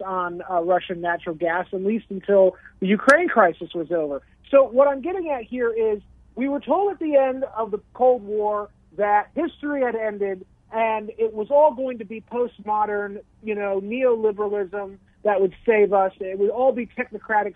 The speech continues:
solutions. There would be no more fighting, especially in Europe, because they had gotten over history. Well, instead it looks like all of the old patterns of, of history that once dominated the entirety of European history,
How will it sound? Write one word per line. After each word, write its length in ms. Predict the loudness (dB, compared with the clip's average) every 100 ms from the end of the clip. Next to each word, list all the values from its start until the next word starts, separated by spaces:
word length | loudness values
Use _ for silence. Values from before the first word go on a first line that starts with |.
| -8
solutions. 520 | -4 -4 -4 -10 -6
There 100 | -2
would 180 | -2 -2
be 100 | -2
no 160 | -4 -2
more 180 | -2 0
fighting, 420 | 2 4 2 0
especially 680 | -6 2 6 6 2 -8 -8 -12 _ -2
in 180 | -2 2
Europe, 380 | 4 4 2 -6 _ _
because 260 | -8 -4 0
they 120 | 2
had 140 | 2 2
gotten 300 | 0 0 0
over 460 | 2 2 -2 -10 -12 _ _
history. 460 | -8 -8 -10 -18 -18 _ _ 0
Well, 180 | 4 4
instead 480 | 0 -6 4 4 4
it 120 | -4
looks 220 | -4 -6 -10
like 300 | -4 -4 -6 _ 4
all 340 | 4 4 -2
of 80 | -8
the 140 | -4
old 260 | -2 -4 -6
patterns 460 | -12 -10 -12 -14 -14
of, 160 | -16 -10
of 200 | -8 -6
history 420 | -6 -8 -6 -4
that 220 | -2 -2 -2
once 240 | -2 -2 -2
dominated 640 | 0 0 -2 -2 -2 -4 -6 _ -8
the 100 | -6
entirety 580 | -4 0 4 4 4 -2
of 100 | 0
European 540 | -2 -2 -6 -10 -8
history, 680 | -8 -12 -12 -10 -8 -10